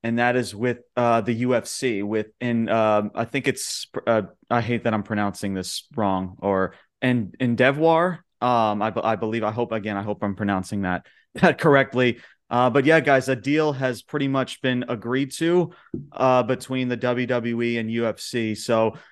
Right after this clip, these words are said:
as of right now, I still need to do more research in regards to this situation. But I mean, we, I mean, Brian, we even talked about this on a,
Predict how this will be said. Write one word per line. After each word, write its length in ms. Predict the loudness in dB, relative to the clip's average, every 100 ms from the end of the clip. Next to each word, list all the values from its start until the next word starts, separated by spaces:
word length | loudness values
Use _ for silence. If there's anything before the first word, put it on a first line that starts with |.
| _ _ _ _ _ _ 4
as 200 | 4 4
of 120 | 6
right 240 | 6 6
now, 340 | 4 4 4 4
I 120 | 2
still 260 | 0 -2
need 160 | -2 -2
to 100 | -2
do 140 | -2
more 260 | -2 -2 -2
research 540 | -4 -6 -2 -2 0
in 80 | -2
regards 420 | 0 0 0 0 -2
to 60 |
this 180 | -8 -4
situation. 640 | -4 -2 0 0 0 -2 0
But 160 | 0
I 40 | 0
mean, 280 | -2 -2
we, 180 | -4 -4
I 100 | -4
mean, 180 | -2 -2
Brian, 260 | 0 0 0
we 120 | -2
even 300 | -2 -4 -2
talked 300 | 0 -2 0
about 300 | 0 0 2
this 240 | -2 -2
on 120 | -2
a, 140 | -2